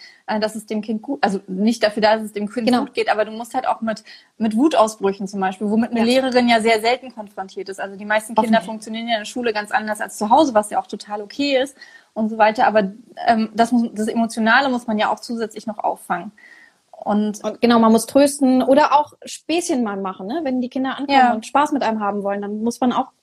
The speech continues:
Speaker 2: da sein, ne? Das ist, das
Speaker 1: Und
Speaker 2: ist
Speaker 1: auch
Speaker 2: in
Speaker 1: mal kuscheln. Also es sind
Speaker 2: Ja.
Speaker 1: ja auch viele schöne Dinge. Aber was halt für mich dann auch das Problem ist, ist, dass ich kann mich dann auch auf diese Dinge nicht hundertprozentig konzentrieren. Also ich werd halt,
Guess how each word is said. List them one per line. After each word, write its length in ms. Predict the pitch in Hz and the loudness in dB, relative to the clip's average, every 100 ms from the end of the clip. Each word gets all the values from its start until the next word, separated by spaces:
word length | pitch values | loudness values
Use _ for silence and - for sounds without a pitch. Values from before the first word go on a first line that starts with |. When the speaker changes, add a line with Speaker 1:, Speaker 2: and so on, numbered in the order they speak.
| - | -2
Speaker 2:
da 220 | 220 226 | 2 2
sein, 240 | 214 185 | 0 -2
ne? 120 | 185 277 | -2 0
Das 200 | 226 - | -2 -4
ist, 160 | 233 | -10
das 180 | - 233 | -2 2
Speaker 1:
Und 60 | 247 | 4
Speaker 2:
ist 60 | |
Speaker 1:
auch 20 | 240 | 4
Speaker 2:
in 80 | |
Speaker 1:
mal 60 | 247 | 4
kuscheln. 440 | 254 330 339 247 | 2 -2 -4 -6
Also 140 | 208 226 | -4 -4
es 60 | |
sind 100 | 240 | -2
Speaker 2:
Ja. 80 | 202 | 0
Speaker 1:
ja 60 | - | 0
auch 40 | |
viele 280 | - 277 247 | 0 -2 -2
schöne 360 | - 311 330 233 | -4 -4 -4 -4
Dinge. 300 | 226 233 269 _ _ | -6 -6 -8 _ _
Aber 180 | 226 233 | 2 4
was 160 | 240 | 4
halt 180 | 262 247 | 2 -2
für 80 | - | -2
mich 180 | 247 277 | -4 -4
dann 120 | 269 | -4
auch 120 | 233 | -4
das 160 | 247 262 | -4 -8
Problem 420 | _ 208 208 240 | _ -4 -2 0
ist, 120 | 247 | -2
ist, 180 | 233 - | -4 0
dass 240 | 220 220 - - _ | 0 0 -6 -20 _
ich 120 | 208 | -10
kann 180 | - 247 | 0 2
mich 120 | 247 | 2
dann 140 | 254 240 | 2 0
auch 120 | 226 | 0
auf 160 | - - | -2 0
diese 240 | 285 320 | 2 2
Dinge 220 | 240 220 | 2 0
nicht 160 | 214 214 | 0 0
hundertprozentig 680 | 208 202 208 196 185 185 - | -2 -2 -4 -4 -6 -6 -4
konzentrieren. 540 | 196 190 190 - 190 | -4 -2 -2 0 2
Also 120 | 196 | 2
ich 120 | 202 220 | 2 0
werd 160 | 240 | 2
halt, 180 | 247 233 | 2 2